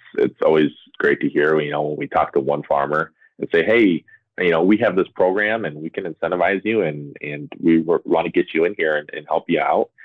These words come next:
A lot of them are like, "Hey, uh, you know, I have a really good friend down the road that does no-till, and we've been doing it for years, and he should know about this too." And, you know,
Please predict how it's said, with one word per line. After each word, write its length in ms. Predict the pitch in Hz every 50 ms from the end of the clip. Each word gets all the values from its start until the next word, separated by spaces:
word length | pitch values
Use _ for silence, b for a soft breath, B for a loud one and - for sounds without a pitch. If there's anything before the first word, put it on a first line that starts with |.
| b b b
A 60 | 85
lot 260 | 85 82 82 90 92 92
of 60 | 92
them 140 | 92 85 85
are 120 | 82 80
like, 160 | 80 85 82 -
"Hey, 300 | 165 165 143 107 90 80 - -
uh, 380 | 95 101 101 98 92 90 87 87
you 100 | - 104
know, 140 | 101 95 - -
I 80 | - 127
have 100 | 147 127
a 60 | 110
really 220 | 107 117 117 117
good 180 | 110 113 95 -
friend 200 | - 117 113 107
down 160 | 98 92 90
the 80 | 90 85
road 260 | 85 87 82 80 76
that 100 | - 69
does 220 | - 78 78 76 71 -
no-till, 500 | 78 76 71 73 - - 80 73 67 69
and 80 | 69
we've 160 | 76 90 95 92
been 140 | 92 87
doing 200 | 80 87 85 82
it 100 | 82 78 -
for 80 | - 76
years, 400 | 76 76 82 85 80 73 67 -
and 140 | 76 71 71 71 _ B B B B B
he 140 | - 135 143
should 180 | - - 107
know 120 | 98 90 85
about 220 | 78 78 76 -
this 140 | - 69 - - - -
too." 200 | 101 90 78 76
And, 260 | 71 76 71 69 71 -
you 120 | 78 80
know, 200 | 78 76 69 -